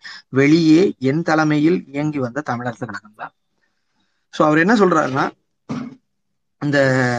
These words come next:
தேச பிரிவினை, இந்த இந்திய தேசிய கொடியை எரிக்கிறது,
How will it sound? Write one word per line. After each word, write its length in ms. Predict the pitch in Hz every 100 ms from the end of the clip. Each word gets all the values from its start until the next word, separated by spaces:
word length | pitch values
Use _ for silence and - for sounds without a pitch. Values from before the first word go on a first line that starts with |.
| 120
தேச 280 | 123 156 160
பிரிவினை, 480 | 143 143 139 127 127 120 107 _ -
இந்த 160 | 135 131 120
இந்திய 260 | 127 147 139
தேசிய 260 | 139 139
கொடியை 320 | 135 135 139 131
எரிக்கிறது, 520 | 131 131 131 113 123